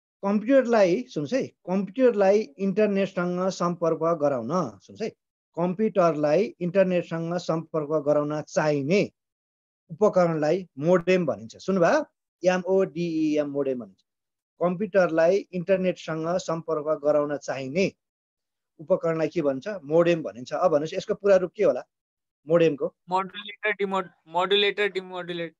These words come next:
Speaker 2: मोडुलेसन,
Speaker 1: ल।
Speaker 2: डिमोडुलेसन।
Speaker 1: अ, मोडुलेटर, मोडुलेट, डिमोडुलेट।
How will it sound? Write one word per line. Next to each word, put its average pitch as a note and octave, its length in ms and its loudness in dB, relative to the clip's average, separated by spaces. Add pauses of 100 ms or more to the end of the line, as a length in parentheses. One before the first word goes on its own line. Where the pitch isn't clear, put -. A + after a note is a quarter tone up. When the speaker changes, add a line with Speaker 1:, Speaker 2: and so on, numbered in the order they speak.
(120)
Speaker 2:
मोडुलेसन, G#3 580 -2
Speaker 1:
ल। G3+ 40 -12
Speaker 2:
डिमोडुलेसन। E3 680 -4 (460)
Speaker 1:
अ, D#3 340 2
मोडुलेटर, F3 720 2 (320)
मोडुलेट, E3+ 520 4 (640)
डिमोडुलेट। D#3 800 2